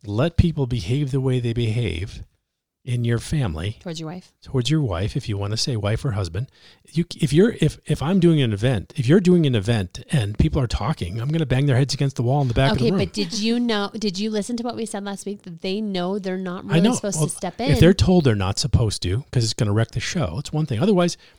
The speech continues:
Speaker 1: gosh, I can't
Speaker 2: Do you,
Speaker 1: imagine.
Speaker 2: do you watch any current Jersey?
Speaker 1: No.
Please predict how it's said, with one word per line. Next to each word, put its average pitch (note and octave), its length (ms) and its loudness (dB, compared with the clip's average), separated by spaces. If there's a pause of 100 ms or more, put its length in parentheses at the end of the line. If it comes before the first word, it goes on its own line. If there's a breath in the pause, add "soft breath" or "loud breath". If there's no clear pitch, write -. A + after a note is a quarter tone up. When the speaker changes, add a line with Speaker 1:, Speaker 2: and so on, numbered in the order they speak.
(440 soft breath)
Speaker 1:
gosh, F3+ 240 -4
I C#3+ 100 -8
can't F#3 240 4
Speaker 2:
Do C3 80 6
you, B2+ 140 6
Speaker 1:
imagine. A#2 380 2 (100)
Speaker 2:
do A#3+ 80 -4
you C#4 40 -2
watch C#4+ 220 -2
any G3+ 180 -4
current G3 360 -8
Jersey? E3 500 -8 (400)
Speaker 1:
No. G2 300 -6